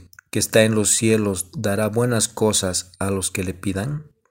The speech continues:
Libro de Mateo, capítulo siete, el verso once. "Pues no habéis recibido el espíritu de esclavitud para estar otra vez en temor, sino que habéis recibido el espíritu de adopción,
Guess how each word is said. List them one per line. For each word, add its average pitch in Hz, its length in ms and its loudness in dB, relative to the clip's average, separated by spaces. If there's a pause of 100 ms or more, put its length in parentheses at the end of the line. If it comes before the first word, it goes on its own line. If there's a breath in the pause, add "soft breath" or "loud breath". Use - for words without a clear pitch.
(680)
Libro 107 300 2
de 101 120 -2
Mateo, 120 560 0
capítulo - 560 -4
siete, 120 520 -2 (360)
el 98 180 -4
verso 95 420 -2
once. 95 600 -8 (920 soft breath)
"Pues 107 240 2
no 120 180 6
habéis 127 280 6
recibido 113 540 2
el 107 80 2
espíritu 127 640 2
de 104 60 0
esclavitud 98 680 -2 (600 loud breath)
para 101 220 2
estar 113 280 4
otra 104 300 2
vez 110 240 2
en 92 160 -2
temor, 95 500 -4 (320 loud breath)
sino 117 360 2
que 120 100 6
habéis 117 320 6
recibido 113 540 2
el 101 80 2
espíritu 131 640 0
de 113 80 4
adopción, 104 640 -2